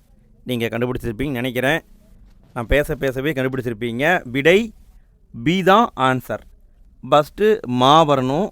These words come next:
அப்புறம் மீ வரணும், அப்புறம் மூ, அப்புறம் மே, இப்படி தான் வரணும். குமார் சார், எனக்கு அகர வரிசையில் எழுதுக பத்தி தெரியாது, ஏதாவது ஐடியா இருக்கான்னு கேட்டா,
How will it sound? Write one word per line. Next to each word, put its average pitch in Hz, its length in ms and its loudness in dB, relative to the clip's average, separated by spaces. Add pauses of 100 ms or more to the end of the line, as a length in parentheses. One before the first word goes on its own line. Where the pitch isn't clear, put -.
(240)
அப்புறம் 170 500 0
மீ 190 480 2
வரணும், 147 460 2 (440)
அப்புறம் 165 400 0
மூ, 208 320 2 (140)
அப்புறம் 160 420 0
மே, 131 320 2 (420)
இப்படி 151 220 -4
தான் 165 160 2
வரணும். 107 380 -2 (720)
குமார் 196 260 2
சார், 196 200 2
எனக்கு 165 520 2
அகர 156 380 2
வரிசையில் 170 380 2
எழுதுக 143 460 -2
பத்தி 131 220 -8
தெரியாது, 110 680 -4 (460)
ஏதாவது 185 420 6
ஐடியா 170 320 6
இருக்கான்னு 139 380 0
கேட்டா, 123 480 0